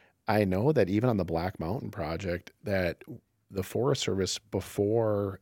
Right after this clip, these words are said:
uh, Shrimper and Single Track Trails were able to go up to the, uh, to basically the gap to get their equipment in, that they actually had to fix some culverts and do some road repairs.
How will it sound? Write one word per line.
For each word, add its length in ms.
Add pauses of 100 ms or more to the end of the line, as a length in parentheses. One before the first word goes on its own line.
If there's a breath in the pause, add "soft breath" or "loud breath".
uh, 200
Shrimper 520
and 80
Single 240
Track 240
Trails 320
were 80
able 140
to 60
go 160
up 160
to 100
the, 280
uh, 40 (280)
to 140
basically 400
the 100
gap 420
to 80
get 100
their 120
equipment 340
in, 60
that 80
they 80
actually 280
had 140
to 60
fix 300
some 140
culverts 520
and 80
do 80
some 360 (300)
road 320
repairs. 640